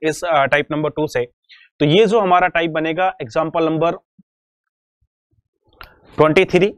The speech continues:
और देखना है कि ट्वेंटी थ्री को हम लोग किस तरीके से सॉल्व करते हैं, ठीक है।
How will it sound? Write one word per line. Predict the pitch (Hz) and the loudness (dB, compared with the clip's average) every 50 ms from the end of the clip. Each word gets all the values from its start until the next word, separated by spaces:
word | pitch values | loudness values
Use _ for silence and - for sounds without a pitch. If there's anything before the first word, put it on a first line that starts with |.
| _ _ _ - | _ _ _ 0
और | 131 131 131 131 120 | 2 4 4 2 2
देखना | 117 139 139 151 170 180 | 2 0 0 2 0 0
है | 170 175 | 0 0
कि | 170 - | -4 -6
ट्वेंटी | 175 - 151 143 147 160 | -4 -2 -2 -2 -2 -2
थ्री | - 165 156 160 | -2 0 -2 0
को | - 170 | 0 0
हम | 156 160 156 | 0 2 2
लोग | 160 156 - | 0 0 0
किस | 156 - - | -4 -2 0
तरीके | 151 143 147 139 - 151 | 0 0 0 -2 -2 -4
से | - 165 | -6 -8
सॉल्व | - - 147 143 160 156 | -4 -2 0 0 0 0
करते | 156 165 147 131 - 156 | 0 -2 -2 -2 -4 -6
हैं, | 147 170 170 _ _ _ _ _ _ _ _ - | -6 -6 -10 _ _ _ _ _ _ _ _ -6
ठीक | 160 - | -4 -2
है। | 175 | -2